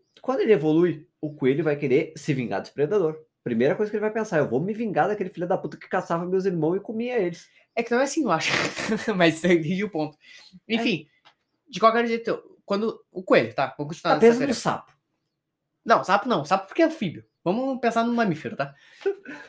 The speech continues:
Speaker 2: O
Speaker 1: Não, não.
Speaker 2: coelho.
Speaker 1: Pensa no sapo.
Speaker 2: Ah, não, sapo é um bicho meio merda,
Speaker 1: Não,
Speaker 2: cara.
Speaker 1: pensa no sapo.
Speaker 2: O que que é com o sapo,
Speaker 1: O
Speaker 2: cara?
Speaker 1: que que o sapo vai fazer
Speaker 2: Cara,
Speaker 1: depois que
Speaker 2: s-
Speaker 1: ele evoluir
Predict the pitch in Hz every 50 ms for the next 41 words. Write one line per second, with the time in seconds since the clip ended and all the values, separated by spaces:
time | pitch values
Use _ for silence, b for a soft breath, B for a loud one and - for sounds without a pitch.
0 | B B - 214 277 277 269 277 262 185 - 113 - - _ _ _ _ _ _
1 | _ _ - 240 240 247 254 226 - 180 117 107 - _ _ _ _ _ _ _
2 | _ _ _ _ _ _ - - - 220 202 160 147 - 180 - - 240 240 240
3 | 240 - 269 254 233 165 151 - 277 269 269 - 262 285 285 - - - - 156
4 | 135 - - - - _ _ - - - - - 202 208 226 208 190 - - 202
5 | - - - - - - - - 427 - 415 - - 240 208 196 180 160 165 160
6 | 156 165 147 131 139 - 226 262 254 247 247 - 117 113 113 107 107 107 110 113
7 | 113 117 113 113 107 101 104